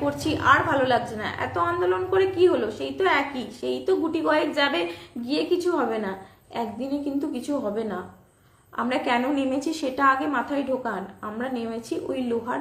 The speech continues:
তালাটা ভাঙার জন্য। যে তালাটায় মরচে পড়ে গেছে, আপনি হয়তো বারবার হাতুড়ি দিয়ে মারছেন,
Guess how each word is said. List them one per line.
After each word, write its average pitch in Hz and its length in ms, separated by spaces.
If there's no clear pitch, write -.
তালাটা 226 340
ভাঙার 214 420
জন্য। 190 380
যে 233 180
তালাটায় 262 400
মরচে 277 380
পড়ে 320 240
গেছে, 294 220
আপনি 254 300
হয়তো 277 260
বারবার 254 840
হাতুড়ি 277 380
দিয়ে 294 160
মারছেন, 220 580